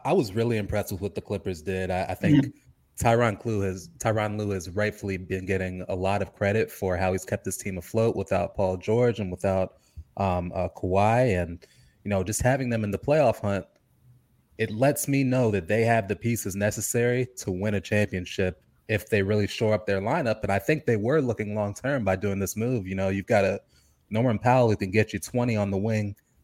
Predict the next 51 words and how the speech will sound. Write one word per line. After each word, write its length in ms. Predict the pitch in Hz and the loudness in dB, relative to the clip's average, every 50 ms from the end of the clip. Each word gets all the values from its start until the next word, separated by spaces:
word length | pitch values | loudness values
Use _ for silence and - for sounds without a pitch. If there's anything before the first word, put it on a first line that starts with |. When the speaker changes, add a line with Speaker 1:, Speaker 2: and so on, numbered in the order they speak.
| _ _ _ _ _ - _ _ | _ _ _ _ _ -20 _ _
Speaker 1:
literally 360 | - 123 175 175 131 107 101 92 | 0 2 4 4 4 4 4 4
on 120 | 90 95 | 2 2
any 200 | 95 107 104 98 | 2 2 2 0
night. 340 | 92 92 95 98 95 98 95 - | 0 2 2 2 2 2 0 -4
He's 320 | - 101 107 95 - - - | -6 -6 -6 -6 -6 -8 -10
shooting 360 | - - - 127 110 98 92 | -8 -4 0 0 0 0 0
forty-five 560 | - - - 113 113 110 - 107 104 104 98 - | -4 -2 0 0 0 2 2 4 4 4 2 0
percent 280 | 101 - - 110 98 | -4 -4 -2 -4 -4
from 120 | - 104 101 | -4 -6 -6
the 80 | 95 | -6
field, 420 | - - 107 104 104 104 104 92 - | -4 -2 0 0 2 2 0 -2 -4
forty 300 | - - 110 113 113 107 | -2 0 0 2 2 0
from 220 | - - 101 90 | -4 -6 -10 -10
three. 420 | - - 101 107 110 110 110 104 - _ _ _ _ _ _ _ | -8 -6 -4 -2 0 0 -2 -4 -6 _ _ _ _ _ _ _
He 80 | - 123 | 2 2
has 80 | 113 - | 2 2
a 60 | 101 | 2
legitimate 540 | 101 101 92 - 113 113 120 110 107 104 - | 0 0 0 0 0 0 2 0 0 -2 -2
chance 300 | - 117 110 110 104 - | 0 0 2 2 0 -2
to 80 | - 95 | -4 -4
be 120 | 95 92 | -2 -2
a 40 | 92 | -2
fifty, 280 | - - 107 - 107 | 0 -2 -2 -2 -2
forty, 280 | 104 - 117 104 98 92 | -2 0 0 0 0 0
ninety 360 | 87 98 101 104 101 95 92 | 0 0 0 0 0 -2 -2
guy 400 | 87 98 92 92 90 92 92 90 - - - | 0 2 2 2 2 0 -2 -4 -8 -10 -10
in, 220 | 101 95 92 - | -10 -10 -8 -8
in 100 | - 101 | -8 -8
the 60 | 95 95 | -8 -6
coming 320 | - 110 101 95 95 92 | -4 -4 -2 -2 -4 -4
years. 320 | 95 101 110 104 95 85 | -2 -2 -2 -2 -2 -4
And 80 | 87 92 | -4 -4
I've, 240 | 92 95 95 - - _ _ _ _ _ _ _ _ _ - | -2 -2 -2 -4 -6 _ _ _ _ _ _ _ _ _ 0
I've 120 | 98 98 | 0 2
never 320 | 98 95 110 127 120 104 92 | 2 4 2 4 4 2 2
thought 340 | - - 98 95 90 - | 2 2 2 2 2 0
that 140 | - 95 92 | 0 -2 0
he 100 | 98 101 | 0 -2
was 120 | 95 87 - | -2 -2 -2
capable 400 | - 107 90 85 90 92 90 90 | -2 -2 -2 -2 -2 -4 -4 -2
of 80 | 85 | -2
that 180 | 95 95 90 - | 0 -2 -2 -2
kind 180 | - 98 90 | -4 -4 -4
of 80 | 90 - | -4 -4
thing 320 | - 98 92 90 92 87 - - | -4 -4 -4 -4 -4 -6 -6 -4
up 120 | 104 - | -4 -4
until 440 | 104 92 - - 101 92 90 90 - _ | -4 -4 -2 -2 0 0 -2 -4 -6 _
last 380 | - 98 101 101 101 - - - | -2 0 2 2 2 0 -2 -2
year, 220 | 107 120 123 104 | 0 0 0 0
really. 280 | 92 104 123 110 95 92 | 0 0 0 0 -2 -2
So, 420 | - - - 107 101 98 90 - | -4 -4 -2 0 0 0 0 -2